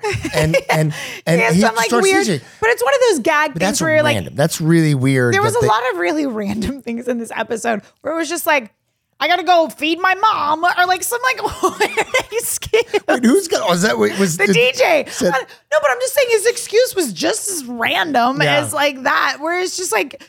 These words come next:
Speaker 2: something where you're like, "What?"
Speaker 1: Yeah, and D Js don't just leave, but, you
Speaker 2: No,
Speaker 1: know.
Speaker 2: uh, like, you're paid for a certain amount of time. You don't
Speaker 1: It's so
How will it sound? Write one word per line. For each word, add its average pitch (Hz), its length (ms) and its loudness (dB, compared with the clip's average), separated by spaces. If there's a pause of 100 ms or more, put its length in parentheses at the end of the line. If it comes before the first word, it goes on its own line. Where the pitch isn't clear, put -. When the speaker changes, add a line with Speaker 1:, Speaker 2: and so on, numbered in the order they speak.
(120)
Speaker 2:
something 415 320 -2
where 415 80 0
you're 370 160 2
like, 339 240 -2 (260)
"What?" 247 380 2 (240)
Speaker 1:
Yeah, 180 60 -4
and 151 220 -8
D 226 160 -10
Js 320 300 -4
don't 190 200 -2
just 170 240 -4
leave, 160 340 -2
but, 147 180 0
you 269 80 -6
Speaker 2:
No, 294 80 2
Speaker 1:
know. 330 380 4
Speaker 2:
uh, 330 180 0
like, 403 240 -2
you're 415 120 0
paid 427 340 0
for - 100 0
a 214 60 0
certain 415 320 0
amount 381 200 0
of 330 80 -12
time. 466 220 0 (140)
You 453 60 -2
don't 480 140 0
Speaker 1:
It's - 100 -8
so 359 60 -4